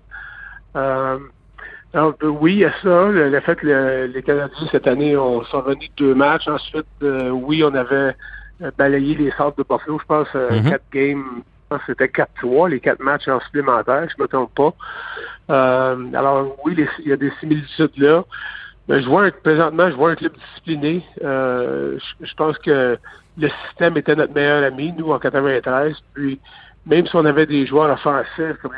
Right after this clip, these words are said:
Speaker 1: les Vincent D'Anfos, les Kirk Muller, les Brian Bellows, les Gary Leeman, les Stéphane Lebeau, euh, je pense qu'on avait aussi, euh, euh,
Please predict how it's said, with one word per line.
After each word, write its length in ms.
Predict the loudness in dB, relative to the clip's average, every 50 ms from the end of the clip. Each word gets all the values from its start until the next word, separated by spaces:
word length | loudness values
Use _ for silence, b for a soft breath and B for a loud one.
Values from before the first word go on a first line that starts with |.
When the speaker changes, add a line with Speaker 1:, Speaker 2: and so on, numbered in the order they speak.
| -4 -2
Speaker 1:
les 140 | 0 0 0
Vincent 200 | 0 -2 -2 0
D'Anfos, 440 | 0 -2 -2 -4 -6 -4 -4 -4 -4 -6
les 60 | -12 -8 -4
Kirk 180 | -2 -2 -2 -2
Muller, 360 | -4 -4 -2 0 0 0 0 0
les 40 |
Brian 280 | 0 0 0 2 2 0 -2 -2
Bellows, 360 | -4 -4 -2 -2 -4 -4 -4 -4
les 80 | -6 -4
Gary 320 | -2 0 0 0 0 -2 -4 -10 -10 -6
Leeman, 160 | -6 -4 -4
les 60 | -4 -6
Stéphane 420 | -2 -4 -4 -2 -2 -2 -2 -2 -2
Lebeau, 320 | -4 -6 -4 -2 -2 -2 -2 B B B B B B B B B B B _ -2
euh, 500 | 0 0 2 2 0 0 -2 -2 -2 -4
je 140 | -6 -8 -4
pense 180 | 0 0 0 0 -4 -10 _ _ _ 0
qu'on 160 | 0 2 2
avait 180 | 2 2 2 2
aussi, 680 | 2 2 -2 -4 -8 -10 -8 -6 -4 -4 -4 -4 -2 -2
euh, 340 | 0 0 0 0 -2 -4 -6 -10 B B B B B B B B _ _ -6
euh, 240 | -4 -2 -2 -4